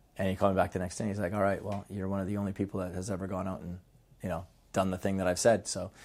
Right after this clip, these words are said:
he gave me another couple of things, and we kinda went back and forth, and it, and it turned into a, a mentorship over the course of a a f-, uh, you know, a couple of years, and we stayed in contact over the course of the thirteen years that I knew him until he passed away. Uh, but it was really kind of in that, in that beginning phase there,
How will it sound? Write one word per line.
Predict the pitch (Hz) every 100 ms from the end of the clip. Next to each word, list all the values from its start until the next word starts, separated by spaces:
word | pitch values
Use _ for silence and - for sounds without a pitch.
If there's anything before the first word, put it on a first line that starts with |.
| - -
he | -
gave | 143
me |
another | 113 110
couple | 110 101
of |
things, | 104 110 107
and | 104
we |
kinda | 95 101
went | 98
back | 98 98
and | 98
forth, | - 104 101 101
and | 92
it, | -
and | 104 95
it |
turned | - 110 107
into | 101 104 98
a, | 95 -
a | 98
mentorship | 107 107 101
over | 98
the | 95
course | 95 98 -
of | 92
a | 87 92 - - - -
a |
f-, | 95 - -
uh, | 92 87 87 98 104
you | 120
know, | 98 -
a |
couple | 104 117 104
of | 104
years, | 98 104 104 104
and |
we | 113
stayed | 147 127
in |
contact | 113 104 107 104 101 104
over | 95
the | 98
course | 101 - 98
of |
the | 95 85 - - -
thirteen | - 110 - 104
years | 104 104
that |
I | 95
knew | 98 107 110
him | 104 95
until | 95 98 95
he |
passed | - 92 -
away. | 92 101 107 95 90 - - -
Uh, | 98 95
but | 107
it |
was | 107
really | 123 113
kind | 104
of | 101
in | 98
that, | 92 -
in | 104 95
that | 71
beginning | 104 104 101
phase | - 107 107 101
there, | 98 90